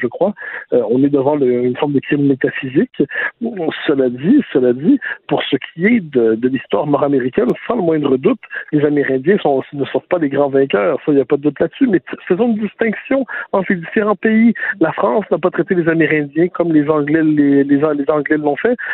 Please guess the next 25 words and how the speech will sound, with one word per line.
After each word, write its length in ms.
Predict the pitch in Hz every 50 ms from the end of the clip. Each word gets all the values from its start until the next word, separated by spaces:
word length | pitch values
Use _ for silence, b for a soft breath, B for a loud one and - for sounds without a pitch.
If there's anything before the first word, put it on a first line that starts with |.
| B B B
Les, 280 | 160 160 160 151 151 147
les, 140 | 143 147 139 -
les 240 | 170 151 147 151 143
Portugais, 360 | - 156 - - - - 175
les 160 | 165 165 156
Espagnols 440 | 156 - - 170 156 160 160 160 160
n'avaient 200 | 151 143 147 139
pas 120 | - 165
la 80 | 156 147
même 160 | 151 156 156
politique. 460 | - 160 151 156 147 - - 269 - - - B B B B B
Et 60 | 165
n'oublions 380 | 160 156 156 156 170 180 175
jamais, 260 | 156 160 160 - 233 -
on 80 | 160
peut 140 | 143 - 160 -
s'en 120 | 165 151
faire 140 | - 165 147
une 100 | 143 135
fierté, 460 | - - - 143 - - - 240 262
que 100 | - -
les 160 | 139 - 147
Français, 560 | - - - - 143 139 - - - 208 214 202
par 140 | - 143 123
rapport 500 | 127 127 - - 170 185 190 165 - -